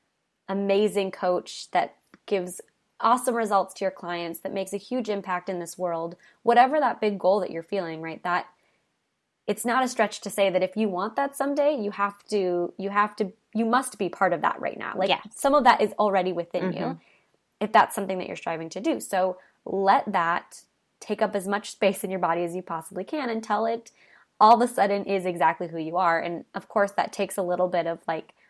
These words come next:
Speaker 1: mindset work, a lot of
Speaker 2: Mm.
Speaker 1: mindset work,
Speaker 2: Yes.
Speaker 1: not a little.
Speaker 2: <laughs>
Speaker 1: It takes a lot of
Speaker 2: Definitely.
Speaker 1: mindset work. And it also takes a lot of, uh, future pacing yourself and,
Speaker 2: Mm-hmm.
Speaker 1: you know, using present tense verbs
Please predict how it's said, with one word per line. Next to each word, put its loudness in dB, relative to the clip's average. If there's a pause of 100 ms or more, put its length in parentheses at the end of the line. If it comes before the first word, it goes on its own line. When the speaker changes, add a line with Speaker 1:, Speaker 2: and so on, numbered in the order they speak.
(100)
Speaker 1:
mindset 2
work, 4
a 0
lot 8
of 0
Speaker 2:
Mm. -6 (160)
Speaker 1:
mindset -6
work, -4
Speaker 2:
Yes. 4
Speaker 1:
not 8
a 8
little. 8
Speaker 2:
<laughs> 4
Speaker 1:
It -2
takes 2
a 0
lot 8
of 4
Speaker 2:
Definitely. 0
Speaker 1:
mindset 2
work. 0
And -4
it -4
also -2
takes -6
a -4
lot 2
of, -4 (120)
uh, -8
future -2
pacing -4
yourself -2
and, -4
Speaker 2:
Mm-hmm. -14
Speaker 1:
you -2
know, -2
using -2 (1000)
present 2
tense -6
verbs 2